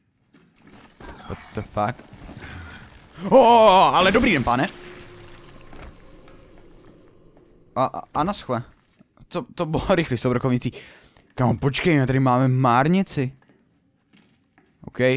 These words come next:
tak co pak tam máme? Travis? Nic. Lara, tuto ještě čeká.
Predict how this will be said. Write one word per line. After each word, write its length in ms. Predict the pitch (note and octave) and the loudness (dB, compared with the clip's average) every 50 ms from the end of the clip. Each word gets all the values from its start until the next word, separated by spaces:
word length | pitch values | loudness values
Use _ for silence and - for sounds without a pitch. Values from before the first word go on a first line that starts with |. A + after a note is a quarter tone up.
| A#2+ - | -2 -6
tak 120 | - A2+ | -12 -16
co 80 | - - | -14 -14
pak 140 | - - - | -16 -14 -12
tam 100 | D3 A#2+ | -8 -8
máme? 200 | A2 A2 A2 - - - _ | -8 -8 -8 -12 -14 -18 _
Travis? 600 | - C3+ C3 C3 C3+ D3+ E3+ F3 E3+ - - - - _ _ _ _ _ _ _ - | -6 -4 -2 0 0 0 0 0 -2 -6 -10 -12 -16 _ _ _ _ _ _ _ -4
Nic. 420 | G#2+ B2+ B2+ A#2+ - - - - _ _ _ _ _ _ _ _ _ _ _ _ _ _ _ _ _ _ _ _ - - - - - - - - - - - | -2 0 0 -2 -4 -8 -20 -20 _ _ _ _ _ _ _ _ _ _ _ _ _ _ _ _ _ _ _ _ -20 -20 -18 -18 -18 -20 -20 -20 -14 -8 -2
Lara, 580 | A2+ A#2 A#2 B2 C3+ C#3 C#3+ D#3 E3+ F3+ F#3 F#3+ F3+ - - - - - | 0 2 2 4 4 4 4 4 4 2 -2 -6 -10 -16 -20 -20 -20 -16
tuto 240 | - A#2+ G#2+ - A#2+ | -14 -12 -8 -4 -4
ještě 200 | A#2 - - F#2+ | -4 -6 -8 -10
čeká. 560 | - A#2 - - D#3 D#3+ E3+ F3 F#3 F#3+ | -12 -12 -6 -2 0 2 2 2 2 0